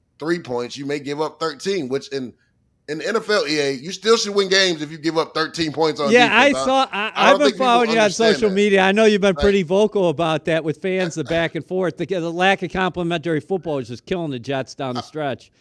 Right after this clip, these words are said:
Speaker 1: you
Speaker 2: In,
Speaker 1: can't
Speaker 2: in, in
Speaker 1: expect
Speaker 2: all
Speaker 1: the defense to be Superman play in and play out. Like, that's
Speaker 2: Right.
Speaker 1: not realistic in the N F L.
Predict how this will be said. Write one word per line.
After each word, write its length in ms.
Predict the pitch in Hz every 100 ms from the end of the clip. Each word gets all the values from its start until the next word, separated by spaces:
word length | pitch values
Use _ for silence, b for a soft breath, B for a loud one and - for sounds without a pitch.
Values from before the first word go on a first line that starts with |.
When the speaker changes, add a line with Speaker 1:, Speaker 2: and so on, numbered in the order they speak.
| b b
Speaker 1:
you 100 | 127 -
Speaker 2:
In, 120 | 151
Speaker 1:
can't 60 | 185
Speaker 2:
in, 80 |
in 40 | 151
Speaker 1:
expect 320 | 127 147 170
Speaker 2:
all 180 | 143 147
Speaker 1:
the 60 | 131
defense 500 | 104 147 147 143 139
to 120 | 135
be 140 | 131
Superman 800 | 123 - 143 139 131 123 113 110 _
play 320 | - 147 127 131
in 180 | 127
and 120 | 107 101
play 240 | 113 113
out. 260 | 113 - _ -
Like, 180 | 110 -
that's 140 | 135
Speaker 2:
Right. 220 | 131 -
Speaker 1:
not 280 | 147 143 117
realistic 680 | 139 131 127 147 - 104 -
in 120 | 117
the 140 | 113 120
N 120 | 117
F 160 | -
L. 260 | 135 104